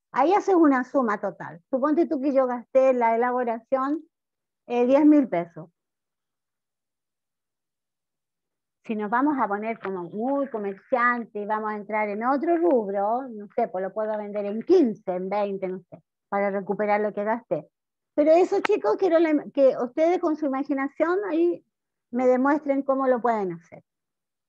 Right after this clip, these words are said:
Chicos, el esquema que ustedes me tienen que enviar es igual a este, igual. ¿Ya?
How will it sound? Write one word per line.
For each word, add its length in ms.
Chicos, 380
el 140
esquema 480
que 80
ustedes 260
me 140
tienen 240
que 60
enviar 280
es 220
igual 240
a 140
este, 420
igual. 420
¿Ya? 260